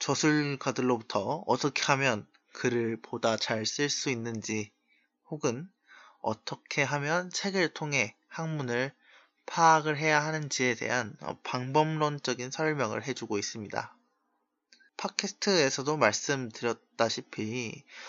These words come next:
어, 현대인들 중에서 얼마나 많은 사람들이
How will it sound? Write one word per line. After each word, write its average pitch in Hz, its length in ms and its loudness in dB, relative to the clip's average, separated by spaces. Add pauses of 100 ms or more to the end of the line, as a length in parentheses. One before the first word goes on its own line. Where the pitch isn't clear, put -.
(180)
어, 127 60 -6
현대인들 151 840 4
중에서 127 680 2
얼마나 127 800 4
많은 113 480 -2 (120)
사람들이 123 760 -4